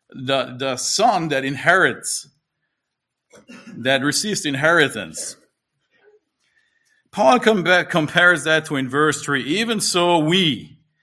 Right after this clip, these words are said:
when we were children, were in bondage under the elements of the world." And I compare, compare that, compare that to our time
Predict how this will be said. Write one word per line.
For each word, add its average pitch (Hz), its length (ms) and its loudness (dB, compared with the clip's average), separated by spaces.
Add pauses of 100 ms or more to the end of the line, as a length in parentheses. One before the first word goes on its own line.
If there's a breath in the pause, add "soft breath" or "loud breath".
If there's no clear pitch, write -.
(260)
when 139 200 -2
we 131 100 0
were 123 140 0
children, 170 720 0
were 120 140 -4
in 113 140 -8
bondage 156 540 -4
under 143 280 -4
the 123 120 -4
elements 135 520 -4
of 110 180 -14
the 107 100 -12
world." 101 520 -10 (1900)
And 107 100 -8
I 127 140 -2
compare, 165 500 -2
compare 156 460 -2
that, 143 300 -6
compare 160 520 -2
that 135 220 0
to 139 100 -8
our 165 220 4
time 123 580 -2